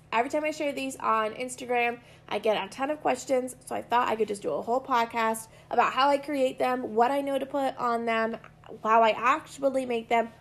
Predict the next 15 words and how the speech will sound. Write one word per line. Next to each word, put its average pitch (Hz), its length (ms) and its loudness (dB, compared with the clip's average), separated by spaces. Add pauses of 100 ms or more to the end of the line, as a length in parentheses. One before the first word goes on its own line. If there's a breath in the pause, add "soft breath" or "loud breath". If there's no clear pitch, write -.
(160)
all 233 160 4
of 214 80 2
that 202 220 0
good 190 200 -4
stuff. - 260 -10 (100)
So, 269 380 2 (440 loud breath)
if 208 160 -6
you 247 220 -2
love 240 340 4
organization, 247 960 4 (540)
you're 247 160 4
gonna 226 180 4
like 175 240 0
this 190 160 -4
podcast. 180 640 -2